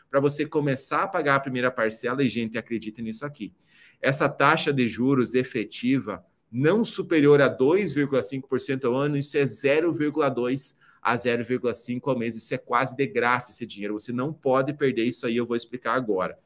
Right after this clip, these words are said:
Então, eles falaram assim: ó, "Somos inteiramente favoráveis ao conteúdo dessas proposições em exame e os textos oferecem uma proteção justa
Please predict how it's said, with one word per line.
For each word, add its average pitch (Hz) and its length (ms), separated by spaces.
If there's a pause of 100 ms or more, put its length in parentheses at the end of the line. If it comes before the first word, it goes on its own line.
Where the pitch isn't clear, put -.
(340)
Então, 147 480 (340)
eles 139 280
falaram 147 400
assim: 139 360
ó, 87 120 (120)
"Somos 165 440
inteiramente 175 680
favoráveis 151 720
ao 147 100
conteúdo 143 600
dessas 131 480
proposições 120 800
em 117 80
exame 131 520 (320)
e 143 220
os 147 220
textos 175 580
oferecem 160 580
uma 165 160
proteção 175 640
justa 139 600